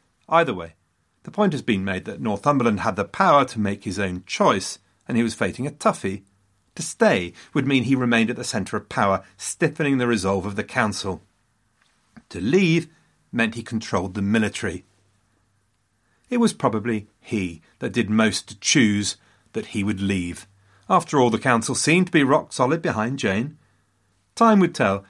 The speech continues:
if he'd made the right call, but the long and short was that Northumberland was going east with the army.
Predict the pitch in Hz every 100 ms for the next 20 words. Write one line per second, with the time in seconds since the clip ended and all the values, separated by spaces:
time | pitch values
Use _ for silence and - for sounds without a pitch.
0 | _ 123 127 101 107 101 95 107 104 110
1 | - 139 95 95 - _ 101 110 170 196
2 | 139 - 113 117 139 139 165 165 160 165
3 | 147 139 139 120 110 - 104 123 95 98
4 | - 92 90 92 92 90 90 78